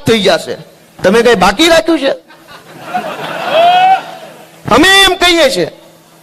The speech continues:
કે દિલ્હીની અંદર બે કરોડ લોકો માટે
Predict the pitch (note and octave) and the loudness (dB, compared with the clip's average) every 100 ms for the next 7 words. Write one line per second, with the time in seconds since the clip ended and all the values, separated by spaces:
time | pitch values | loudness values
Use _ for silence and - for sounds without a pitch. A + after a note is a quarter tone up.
0 | _ _ _ - - D4+ D4 D4 E4+ F#4+ | _ _ _ -20 -6 -4 0 2 4 4
1 | F#4 E4+ E4 E4 C4 E4 D#4+ D#4 D4+ C#4+ | 2 2 2 2 2 0 2 2 4 4
2 | C#4 C#4 C4 B3+ B3+ A#3+ A3+ | 4 4 4 2 4 2 0